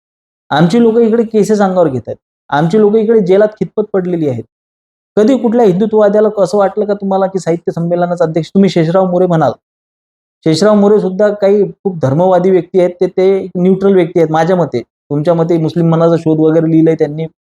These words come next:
सगळं, सगळं बरोबर आहे, पण श्रीराम लागू आणि नरेंद्र दाभोळकर यांच्यासोबत खूप सलोख्याचे संबंध असलेले शेषराव मोरे माझ्यासाठी न्यूट्रल आहेत, मी त्यांना हिंदुत्ववादी समजत नाही. कधी कुठला हिंदुत्ववादी तुम्ही, अ, ब-,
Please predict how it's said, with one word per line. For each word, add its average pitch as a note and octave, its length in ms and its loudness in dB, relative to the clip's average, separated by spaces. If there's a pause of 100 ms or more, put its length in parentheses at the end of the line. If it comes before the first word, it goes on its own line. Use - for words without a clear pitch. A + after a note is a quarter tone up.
(120)
सगळं, D#3 220 0
सगळं D3+ 260 0
बरोबर D3+ 260 0
आहे, C#3 140 2 (220)
पण D#3+ 120 0
श्रीराम E3+ 300 0
लागू F3 240 2
आणि F3 200 0
नरेंद्र E3+ 320 -2
दाभोळकर E3 400 0
यांच्यासोबत D#3+ 420 -4
खूप E3 140 -10
सलोख्याचे D#3+ 360 -2
संबंध D#3+ 320 -2
असलेले D#3+ 380 2 (340)
शेषराव F3+ 280 0
मोरे F3+ 220 2
माझ्यासाठी E3+ 400 -2
न्यूट्रल F3 360 2
आहेत, B2 160 0
मी D3+ 80 -4
त्यांना D#3 200 -2
हिंदुत्ववादी D#3 420 0
समजत C#3+ 260 -8 (100)
नाही. A2+ 80 -16 (680)
कधी G#3 180 2
कुठला A#3+ 200 2
हिंदुत्ववादी A3 480 2
तुम्ही, G#3+ 500 0
अ, E3+ 200 4
ब-, D#3+ 240 -4